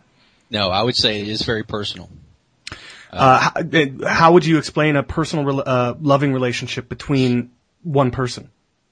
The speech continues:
Speaker 1: Um, well, actually, what I would say is that all throughout the New Testament, we see a real man and a real God in relationship with one another. And God, in my estimation, is conscious of himself existing in two different ways,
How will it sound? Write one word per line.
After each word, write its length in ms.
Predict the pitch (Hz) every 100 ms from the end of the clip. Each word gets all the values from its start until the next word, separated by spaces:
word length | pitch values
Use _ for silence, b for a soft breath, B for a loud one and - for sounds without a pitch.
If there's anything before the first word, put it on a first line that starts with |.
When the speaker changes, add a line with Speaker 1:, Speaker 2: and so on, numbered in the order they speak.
| _ _ - -
Speaker 1:
Um, 480 | 120 123 127 127 120
well, 280 | 131 151 - -
actually, 320 | 143 143 135
what 100 | 110
I 100 | 123
would 160 | 131
say 520 | - 113 98 95 104 131
is 400 | 110 104 101 95
that 280 | - 107 101 - _ _ _ _ _ _ _ _ _
all 140 | 120 143
throughout 320 | 143 117 110
the 60 | 107
New 120 | 104
Testament, 500 | - 107 - 98 98
we 140 | 110
see 580 | 113 - 113 107 98 101 -
a 100 | 110
real 240 | 110 120
man 340 | 117 113 120
and 120 | 110 98
a 20 |
real 220 | 107 110
God 500 | 107 110 110 92 98 - - b b b
in 120 | 104
relationship 640 | 104 98 104 - 120 113 98
with 80 |
one 140 | 101 107
another. 240 | 104 101
And 260 | 113 104 101 - _ -
God, 520 | 113 131 131 104 - - - -
in 160 | 104
my 260 | 104 131 143
estimation, 720 | 120 110 117 104 101 - 101 B B B B B -
is 120 | 120
conscious 460 | - 131 127 120
of 100 | 123
himself 460 | 117 107 - 117 113
existing 540 | 104 - 120 - 113
in 80 | 104
two 240 | - 139 117
different 260 | 110 101
ways, 400 | 107 113 104 -